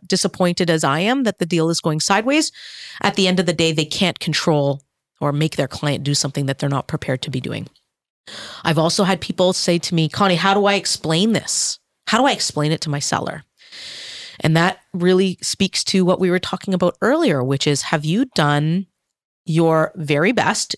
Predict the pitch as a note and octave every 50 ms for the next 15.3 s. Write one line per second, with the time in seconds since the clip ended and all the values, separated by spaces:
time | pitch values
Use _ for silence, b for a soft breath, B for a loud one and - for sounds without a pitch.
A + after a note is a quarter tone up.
0 | - - - F#3+ E3+ - - - - - - - - A3 C4 D#4+ F4+ D#4+ C4 -
1 | - F3+ D#3 D3+ D#3 - - C3+ D3+ D#3+ D3 C#3+ C#3+ C#3+ C#3+ C3+ - - - -
2 | - C#3 - - C#3+ C#3 B2+ - - C#3+ - - E3+ E3+ E3+ G3+ G3+ - - G#3+
3 | G#3 - F#3+ F3+ - F#3+ F3+ - F#3 E3+ E3 D#3+ - F3 D#3+ D#3 D3 D#3+ E3 F#3
4 | G3+ A3+ B3 B3 G#3 D3 C3+ B2 C3 B2+ - _ _ _ _ _ _ B B B
5 | B B B B B B B B B B B B B - - F3 F3 E3+ E3 D#3
6 | - - E3+ E3 E3 - - E3 D3+ - - - D#3+ E3+ E3 D#3+ D#3+ D#3 E3 G#3+
7 | D4+ D#4 - - G#3+ F#3+ F3+ E3 D3+ - - D3 C3+ C3+ - - C3+ F#2+ - -
8 | - - - - - _ _ _ - F#3 E3 - - D#3 - - D#3+ D3 C#3+ B2+
9 | C3+ - - - C#3+ C#3 C#3+ C#3+ C#3 B2 E2+ D2 - - - - - _ _ _
10 | - - F#3 F#3+ G#3+ A#3+ A#3+ - - A3+ C4 - - - G#3 E3 D3+ C#3+ - -
11 | - F#3+ G#3+ B3+ - F3+ F3+ A3 B3+ - - - G3 E3 D#3 - - - E3+ D3+
12 | D3+ D3+ C3+ C3 A#2 G#2+ A2 B2+ C3 D3 D3+ D3+ C#3 B B B B B B B
13 | B B F3 E3+ E3 D#3+ D#3 - - - - - G#3 G#3+ G#3+ A3+ - B3 A3 A3
14 | - - - G3+ G3 A3 - - - F3+ D#3+ D#3 - D#3+ D#3+ D#3 D#3 D3+ D3+ D3
15 | D3 D3 D3 D3 D3